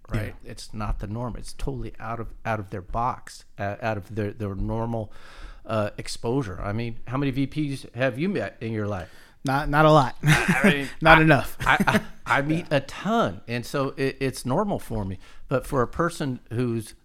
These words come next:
Speaker 2: who's still in high school to meet someone who's, you know, in this industry making, you know, large dollars and to have a, a great experience through that, th-, I, I think what I, I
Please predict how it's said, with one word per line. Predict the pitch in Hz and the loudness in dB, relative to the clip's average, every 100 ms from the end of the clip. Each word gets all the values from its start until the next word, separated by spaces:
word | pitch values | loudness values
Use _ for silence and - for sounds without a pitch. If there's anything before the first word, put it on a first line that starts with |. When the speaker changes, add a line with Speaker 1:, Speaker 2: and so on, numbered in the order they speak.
| - | -10
Speaker 2:
who's | 107 117 | -6 -6
still | - 160 185 - | -2 2 2 0
in | 120 92 | -4 -4
high | - 165 196 | -6 -8 -8
school | - - 85 - - - - - - - - | -8 -6 -8 -8 -16 -20 -20 -20 -20 -18 -12
to | - 127 113 110 104 101 | -2 0 0 0 -2 -2
meet | 110 151 | -2 -4
someone | - 123 107 104 101 98 - | -4 -4 -2 -2 -2 -4 -8
who's, | 107 113 101 98 - - - | -6 -4 -6 -10 -16 -16 -10
you | |
know, | 101 98 - - | -10 -10 -14 -6
in | 147 156 170 | 0 2 2
this | 139 - - | -2 -6 -8
industry | 113 117 110 - 90 85 - - | -2 -2 -2 -4 -6 -8 -12 -10
making, | 110 123 135 123 101 - - | -2 -2 -2 -4 -6 -10 0
you | - | 4
know, | - - - - - - - - | 4 4 0 -4 -8 -12 -14 -4
large | 110 131 151 - | 2 4 2 0
dollars | 117 127 110 90 90 - - | 2 2 0 -4 -8 -16 -8
and | 113 107 | -6 -4
to | 107 | -6
have | 95 123 110 | -4 -4 -6
a, | 90 - | -8 -8
a | 95 87 - | -8 -8 -10
great | - 113 135 156 | -8 -4 -4 -6
experience | - - - 117 135 - | -12 -14 -8 -6 -6 -8
through | 147 | -6
that, | 139 139 - - | -4 -6 -8 -16
th-, | 110 117 - 120 110 107 - - | -14 -14 -14 -10 -2 0 0 0
I, | |
I | 113 | -2
think | - - 156 - | -2 -4 -6 -4
what | 139 - | -6 -4
I, | 113 110 107 _ - | -6 -6 -10 _ -10
I | 107 101 | -8 -8